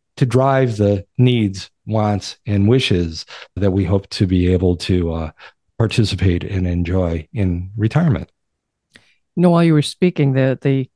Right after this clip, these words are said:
Speaker 2: needs, wants, and wishes kind of translated themselves in my head to bills, brags, and bequests. You know, you
Speaker 1: Exactly.
Speaker 2: you gotta pay,
Speaker 1: I,
Speaker 2: you
Speaker 1: I
Speaker 2: wanna
Speaker 1: like that.
Speaker 2: brag about what you did, and then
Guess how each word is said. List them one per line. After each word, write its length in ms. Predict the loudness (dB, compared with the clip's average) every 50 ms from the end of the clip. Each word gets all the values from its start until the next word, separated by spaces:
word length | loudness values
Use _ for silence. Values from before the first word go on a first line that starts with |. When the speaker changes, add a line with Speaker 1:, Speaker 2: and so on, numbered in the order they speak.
| _ _ _ _ _
Speaker 2:
needs, 340 | 4 6 6 6 4 2 0
wants, 320 | 2 2 2 2 2 2 2
and 140 | 4 4
wishes 360 | 4 4 2 2 -2 -2 -2 -6
kind 280 | _ -4 0 2 2
of 200 | 2 0 0 -6 _ _ _ _ _ _ _
translated 500 | 0 2 2 4 4 4 4 4 4 4
themselves 440 | 2 2 2 2 2 2 2 4
in 80 | 4 4
my 160 | 4 4 4
head 280 | 4 4 4 2 2 _
to 100 | -6 -8
bills, 640 | -2 2 4 4 6 6 4 2 2 -2 -6 -12 -16 _ _ _ _ _ -10
brags, 680 | -4 0 2 2 2 2 0 0 -2 -2 -6 -6 -10 _ _ _
and 120 | -4 -2 0
bequests. 720 | 0 -2 -4 -2 -2 -2 -2 -2 -6 -18 -20 _ -20 -20 _ _ _ _ _ _ _ _ _ _ _ _ _ -20 -20 -20 _ -4 0
You 60 | 0
know, 80 | 2
you 60 | 4 4
Speaker 1:
Exactly. 580 | 2 2 2 2 -2 -2 -2 -4 -4 -4 -6 -10 _
Speaker 2:
you 60 | 0
gotta 180 | 0 2 2 0
pay, 300 | 0 2 4 4 4 4
Speaker 1:
I, 60 | 2
Speaker 2:
you 100 | 0 0
Speaker 1:
I 80 | 0 0
Speaker 2:
wanna 120 | 0 2
Speaker 1:
like 120 | 0 0 0
that. 180 | 0 0 2 2
Speaker 2:
brag 240 | 2 2 2 0
about 220 | 0 0 0 2 2
what 220 | 2 2 2 2
you 60 | -2
did, 240 | 0 4 4 6 6
and 120 | 6 6 6
then 240 | 6 6 4 2